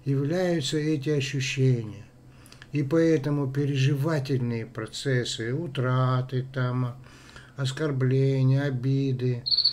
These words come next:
они называются негативными эмоциями, потому что они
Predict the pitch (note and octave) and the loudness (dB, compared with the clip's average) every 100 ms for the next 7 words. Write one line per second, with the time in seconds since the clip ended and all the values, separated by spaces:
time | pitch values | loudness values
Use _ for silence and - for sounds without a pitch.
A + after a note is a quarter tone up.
0 | - - C#3 F3 G3+ F3+ D3+ D3+ E3 D3 | -4 -4 -2 2 2 2 0 2 2 0
1 | D3 D3 C#3+ C3 C3+ C3 C3 - G2 G2 | 0 0 2 2 0 2 0 2 -2 -6
2 | G2+ G2 F#2+ F#2 - - F#2+ F#2+ - - | -8 -10 -12 -14 -16 -16 -18 -20 -20 -20
3 | - - - - - - - A#2+ C3+ C3 | -20 -20 -20 -20 -20 -14 -8 -4 2 2
4 | D#3+ C3 - A#2+ A#2+ A#2+ B2 A2+ | 2 -2 -4 -4 -4 -4 -6 -8